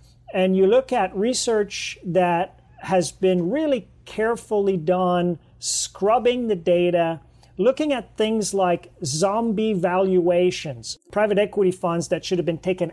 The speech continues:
out of the database, but that are still carried at a zombie valuation, or things like, this is a bit technical, but survivorship bias and which companies have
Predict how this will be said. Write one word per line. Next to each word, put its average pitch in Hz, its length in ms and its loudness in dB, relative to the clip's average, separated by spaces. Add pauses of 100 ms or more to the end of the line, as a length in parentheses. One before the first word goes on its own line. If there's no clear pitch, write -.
out 185 240 0
of 208 80 -2
the 202 80 -2
database, 208 720 -2
but 170 160 -4
that 170 220 -4
are 160 100 -6
still 196 540 0
carried 180 500 2
at 170 100 2
a 156 80 -2
zombie 165 460 0
valuation, 170 920 -2 (440)
or 202 180 2
things 254 440 0
like, 214 280 2 (460)
this 208 160 0
is 196 140 0
a 190 60 2
bit 196 220 0
technical, 214 440 0
but 180 180 2
survivorship 196 1040 0
bias 175 540 2
and 170 160 0
which - 300 0
companies 196 640 -2
have 170 340 -2